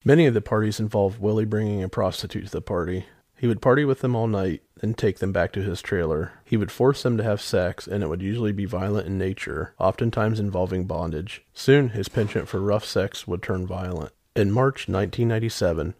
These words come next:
a prostitute named Wendy Ice Daughter went home with Willie.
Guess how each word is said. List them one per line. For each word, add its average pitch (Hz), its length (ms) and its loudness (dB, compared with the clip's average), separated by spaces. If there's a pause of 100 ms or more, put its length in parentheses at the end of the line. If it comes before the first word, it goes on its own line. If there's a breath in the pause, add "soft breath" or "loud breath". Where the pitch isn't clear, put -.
(120)
a - 40 -8
prostitute 110 560 -2
named 95 300 0
Wendy 120 460 0 (240)
Ice 113 260 2
Daughter 92 540 0 (100)
went 107 160 0
home 107 220 0
with - 160 -4
Willie. 78 380 -2